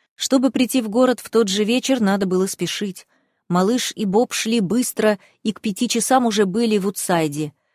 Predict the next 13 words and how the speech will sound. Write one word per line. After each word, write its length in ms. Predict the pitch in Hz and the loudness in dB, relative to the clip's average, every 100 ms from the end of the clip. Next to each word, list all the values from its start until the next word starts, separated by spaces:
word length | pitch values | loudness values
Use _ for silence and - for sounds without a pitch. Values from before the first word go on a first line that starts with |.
| _ _ | _ _
Решили, 360 | 165 185 311 302 | -2 0 4 6
однако, 460 | 285 254 294 - | 6 6 2 2
идти 220 | 254 - 269 | 0 2 4
далее 380 | 247 277 254 | 6 6 4
к 40 | 226 | -2
Корку, 460 | - 320 320 - | 2 4 4 0
до 120 | 160 170 | -2 0
которого 440 | 196 269 302 262 | 0 2 4 4
оставалось 640 | 240 - 220 285 269 233 | 2 2 2 2 2 -2
не 160 | 208 208 | -2 0
более 360 | 196 294 269 262 | 2 2 2 0
трёх 380 | 196 226 - | 2 0 0
миль. 380 | 190 190 170 139 | -2 0 -2 -6